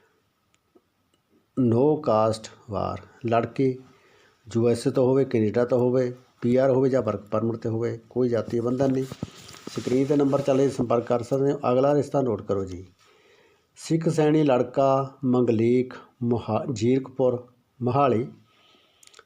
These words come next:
ਚੌਂਤੀ ਸਾਲ ਉਮਰ, ਮੈਟ੍ਰਿਕ ਕੀਤੀ ਹੋਈ ਆ। ਆਪਣਾ ਕਾਰੋਬਾਰ ਆ, ਪੰਜਾਹ ਹਜ਼ਾਰ ਰੁਪਇਆ per month ਇਨ-,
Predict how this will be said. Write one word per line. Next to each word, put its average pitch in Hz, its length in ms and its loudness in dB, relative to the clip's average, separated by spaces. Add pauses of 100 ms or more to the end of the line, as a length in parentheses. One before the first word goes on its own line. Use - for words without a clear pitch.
ਚੌਂਤੀ 131 360 0
ਸਾਲ 160 200 2
ਉਮਰ, 143 500 2 (240)
ਮੈਟ੍ਰਿਕ 120 380 0
ਕੀਤੀ 139 300 0
ਹੋਈ 135 180 2
ਆ। 127 260 -2 (380)
ਆਪਣਾ 135 380 0
ਕਾਰੋਬਾਰ 127 500 2
ਆ, 120 340 -2 (180)
ਪੰਜਾਹ 127 340 0
ਹਜ਼ਾਰ 131 180 2
ਰੁਪਇਆ 117 240 -2
per 113 200 -2
month 117 400 -4
ਇਨ-, 113 160 -2